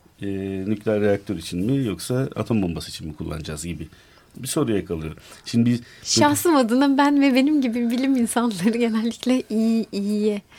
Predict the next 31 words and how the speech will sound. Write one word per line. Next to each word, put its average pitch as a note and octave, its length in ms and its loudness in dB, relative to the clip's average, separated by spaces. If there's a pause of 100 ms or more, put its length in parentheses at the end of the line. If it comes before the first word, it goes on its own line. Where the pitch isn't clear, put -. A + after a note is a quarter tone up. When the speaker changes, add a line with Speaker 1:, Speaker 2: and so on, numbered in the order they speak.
(400)
Speaker 2:
e, E3+ 100 -2
yönelik E3+ 640 -4
kullanma F#3 500 -4
taraftarıyız G3+ 840 -4
Speaker 1:
Evet. A#3+ 100 -2
Speaker 2:
ve G#3+ 140 0
o - 160 -4
konuda F3+ 720 -4
çalışıyoruz F#3 580 -2
ama F4+ 220 -2 (320)
Speaker 1:
Tabii A2 160 2
iktidar C3+ 380 2
ve C#3+ 80 2
para C#3 240 0
peşinde C#3 280 0
olmadığınız D3+ 460 0
için B2 180 -4
böyle B2 240 -2
tabii B2 240 -6
siz B2 340 -8
böyle B2 300 2
<laughs> C3+ 880 2
küçük C3 280 -2
paralar A#2+ 460 4
ve C3 60 6
küçük - 280 0
hayatlarla A#2+ 560 4
yaşarken A#2 600 2
<laughs> - 1700 -2
bazı C#3+ 340 4
arkadaşlar C3 760 2